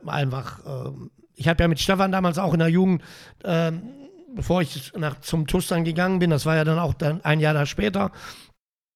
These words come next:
also ich hab Stefan gesagt, ich sag, "Komm, du musst normalerweise, musst du Gas geben", ne? Also so ein Kreisläufer mit so einem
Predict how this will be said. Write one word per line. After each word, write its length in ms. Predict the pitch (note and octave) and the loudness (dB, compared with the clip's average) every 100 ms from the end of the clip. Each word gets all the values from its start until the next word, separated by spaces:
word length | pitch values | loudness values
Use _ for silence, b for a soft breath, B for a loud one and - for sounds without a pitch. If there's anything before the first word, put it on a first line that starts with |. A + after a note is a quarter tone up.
| _ - | _ -6
also 160 | C3+ C3+ | -4 0
ich 80 | |
hab 180 | D3 C#3+ | -2 -2
Stefan 260 | - D#3+ D#3+ | -2 0 2
gesagt, 200 | D3 D3 | 2 0
ich 80 | A#2 | 0
sag, 140 | A#2+ | -4
"Komm, 180 | - G#2+ | -2 -2
du 80 | G#2+ | -2
musst 260 | A#2+ C3 - | -6 -6 -2
normalerweise, 720 | B2 B2 C3+ B2+ B2+ A#2+ B2 B B B B B | 2 4 4 4 0 -2 -4 B B B B B
musst 200 | C3+ - | -6 -2
du 80 | B2+ | 0
Gas 280 | A#2+ C3 C3 | 2 2 0
geben", 260 | B2 A2+ | -2 -2
ne? 180 | A#2+ E3 | -2 -4
Also 280 | E3 C#3 B2+ | -4 -4 -2
so 140 | B2+ C#3 | 0 2
ein 160 | C#3+ | 2
Kreisläufer 500 | C3+ C#3+ D#3 E3 C#3+ | 2 2 4 2 2
mit 140 | C#3+ B2 | -2 -2
so 120 | D#3 | -2
einem 320 | D#3 D3 C3+ | 0 0 -2